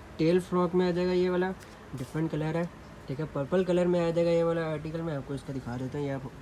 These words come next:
handmade check कर सकते हैं, ऊपर lights हैं, handmade का टच दिया हुआ है, plus इसके ऊपर तिल्ला वर्क हुआ हुआ है,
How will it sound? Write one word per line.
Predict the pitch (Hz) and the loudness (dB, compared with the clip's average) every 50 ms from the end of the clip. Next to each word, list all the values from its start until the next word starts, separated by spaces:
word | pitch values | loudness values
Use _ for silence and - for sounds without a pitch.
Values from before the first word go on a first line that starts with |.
| - - - - - | -16 -16 -14 -10 -6
handmade | 127 127 127 135 151 151 | -4 -2 -2 -2 -2 -2
check | - 165 156 | -4 -4 -4
कर | - 170 | -4 -4
सकते | 170 170 185 | -4 -4 -2
हैं, | 190 185 | -2 -2
ऊपर | 170 175 147 | -2 -2 -2
lights | 139 135 135 139 135 - | -2 -2 -2 -4 -4 -4
हैं, | 165 160 | -4 -2
handmade | 135 131 131 135 143 143 | -2 -2 -2 -2 -2 -4
का | - 139 | -6 -6
टच | 123 127 127 | -6 -4 -6
दिया | 127 131 151 175 190 | -4 -2 -2 -2 0
हुआ | 185 180 180 | 0 0 -2
है, | 180 180 - - - - - - - - - | -4 -6 -10 -18 -18 -18 -18 -18 -14 -8 -4
plus | 165 170 170 - | -2 -2 -2 -2
इसके | 156 - - 160 | -6 -4 -4 -4
ऊपर | 147 135 175 190 - - - - - - - - - | -4 -2 -2 -4 -4 -6 -12 -16 -18 -18 -10 -4 -4
तिल्ला | 151 135 139 139 | -2 0 0 0
वर्क | 131 131 127 117 | 0 -2 -2 -4
हुआ | - 120 117 | -4 -4 -4
हुआ | 117 113 110 | -4 -4 -6
है, | 104 101 | -6 -10